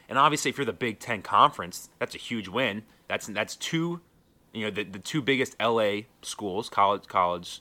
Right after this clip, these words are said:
uh, universities. That's a huge market over there. Um, and like I said, you're expanding your, your, your region as, as the Big Ten. So it's a huge win for the Big Ten. Obviously, this is all in response to the S E C continuing to grow and obviously being,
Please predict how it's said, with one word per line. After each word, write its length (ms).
uh, 60
universities. 720
That's 220
a 120
huge 280
market 340
over 200
there. 240
Um, 280
and 80
like 160
I 60
said, 200
you're 140
expanding 460
your, 320
your, 320
your 160
region 400
as, 240
as 200
the 80
Big 180
Ten. 200
So 100
it's 100
a 20
huge 240
win 120
for 100
the 40
Big 220
Ten. 180
Obviously, 480
this 200
is 100
all 140
in 60
response 360
to 80
the 100
S 160
E 40
C 180
continuing 420
to 60
grow 300
and 80
obviously 400
being, 340